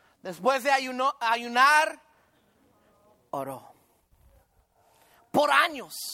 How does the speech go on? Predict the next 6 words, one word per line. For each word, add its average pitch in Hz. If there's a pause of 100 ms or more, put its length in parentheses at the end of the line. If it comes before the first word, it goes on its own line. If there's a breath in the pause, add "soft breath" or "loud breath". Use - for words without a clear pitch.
(100)
yo 254
tenía 247
este 247 (220 loud breath)
concepto 220
al 185
revés. 156